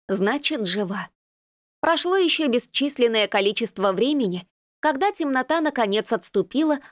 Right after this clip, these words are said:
под мягким, едва проступившим из ниоткуда светом. Король-дракон здесь? Вряд ли. Зачем ему так долго сидеть над безжизненной служанкой?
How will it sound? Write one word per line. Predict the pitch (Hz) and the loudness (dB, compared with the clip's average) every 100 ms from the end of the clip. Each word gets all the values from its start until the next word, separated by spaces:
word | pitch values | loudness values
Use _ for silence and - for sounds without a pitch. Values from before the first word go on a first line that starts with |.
| _ | _
под | 220 180 | -2 0
мягким, | 180 240 285 - 254 - _ - | -2 -2 -2 -2 -2 -4 _ -6
едва | 254 285 269 381 | 0 0 2 0
проступившим | 359 294 - - 214 247 - 214 202 | 0 -2 -2 -2 -2 -2 0 0 0
из | 180 | 2
ниоткуда | 196 185 - 208 196 | 0 0 0 0 0
светом. | 190 180 175 175 175 175 _ _ _ _ _ - | -2 -2 -4 -6 -12 -12 _ _ _ _ _ -4
Король-дракон | 214 214 214 175 208 208 226 220 | 0 2 2 2 -4 -2 0 0
здесь? | 185 165 285 - - _ _ _ _ _ _ _ _ | 0 0 -2 -4 -14 _ _ _ _ _ _ _ _
Вряд | 226 233 349 349 | 0 2 2 -2
ли. | 185 - _ - | -8 -10 _ -6
Зачем | 254 339 - 381 320 | -2 0 0 0 2
ему | 214 208 | 2 2
так | 214 196 | 0 2
долго | 226 214 202 | 2 4 2
сидеть | - 196 247 - _ _ | 0 0 0 -2 _ _
над | 214 190 | 0 2
безжизненной | 175 214 185 226 196 214 208 208 | 2 2 2 0 2 2 2 0
служанкой? | 247 254 220 180 170 180 - | 0 0 0 -4 -6 -12 -16